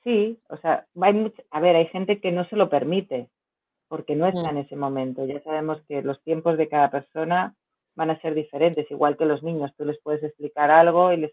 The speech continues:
Speaker 1: vas a contar algo y a lo mejor en ese momento o tienes que buscar otra vuelta para podérselo enseñar o, o abrir ese mundo. Pero vamos, que inclusive desde simplemente generarles su espacio vital, que nunca s-,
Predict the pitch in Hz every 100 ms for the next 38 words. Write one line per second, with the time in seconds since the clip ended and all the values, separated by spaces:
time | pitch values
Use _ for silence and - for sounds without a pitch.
0 | - 156 165 160 147 156 156 165 170 165
1 | 151 147 160 156 160 160 160 151 165 165
2 | 180 180 _ _ _ - 170 180 196 202
3 | 190 170 - 175 170 156 151 170 180 175
4 | 196 214 233 _ _ _ - 165 160 156
5 | 147 160 165 - 165 156 151 143 139 _
6 | _ _ _ _ _ _ _ _ _ 151
7 | - 135 135 151 175 175 175 151 139 135
8 | 135 135 139 147 165 165 160 160 147 156
9 | 165 180 220 285 _ _ _ _ _ _
10 | - 170 151 165 165 143 - 156 160 156
11 | - 170 190 180 175 151 151 151 143 -
12 | 185 175 180 180 185 202 196 165 160 156
13 | 170 190 190 160 - 175 175 196 156 -
14 | 190 160 - 147 160 175 170